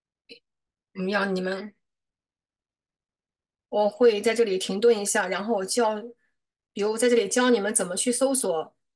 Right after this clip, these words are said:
我在这里搜索栏呢，可以搜索这个人的名字，刚才我刚刚填的 John Ryan，然后点击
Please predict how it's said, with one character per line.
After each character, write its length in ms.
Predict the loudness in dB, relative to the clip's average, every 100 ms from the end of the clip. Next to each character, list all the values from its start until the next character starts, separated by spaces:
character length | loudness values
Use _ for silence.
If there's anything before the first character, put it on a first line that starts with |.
| _
我 100 | -6
在 120 | -2 0
这 100 | 2
里 160 | 2
搜 160 | 4 2
索 100 | 2
栏 200 | 0 -2
呢， 80 | -4
可 120 | -2
以 80 | -2
搜 220 | 0 0
索 160 | 0
这 140 | 0 0
个 40 |
人 140 | 0 -4
的 80 |
名 160 | -6 -8
字， 80 | -4
刚 100 | -2
才 120 | -2
我 80 | -2
刚 100 | -4
刚 80 | -4
填 180 | -4
的 140 | -4 -4
John 280 | -2 0 2
Ryan， 420 | 2 0 -4 -6
然 180 | -6 -4
后 80 | -2
点 240 | -2 -2
击 400 | -2 0 -2